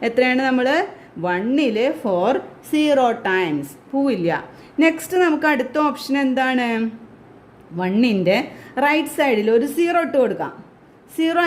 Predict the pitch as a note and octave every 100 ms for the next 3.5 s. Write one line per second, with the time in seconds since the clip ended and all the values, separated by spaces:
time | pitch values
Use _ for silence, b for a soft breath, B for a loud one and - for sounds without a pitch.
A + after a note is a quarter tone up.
0 | D4+ C#4 C4 C4+ G3 E3+ D#3 D#3 F#3+ A3+
1 | C4 B3+ B3+ C#4+ C#4 D4 D4+ E4+ - B3+
2 | C4+ C4+ C4+ C#4 C4+ B3+ C4+ B3+ B3 B3+
3 | C4 C4+ - C#4+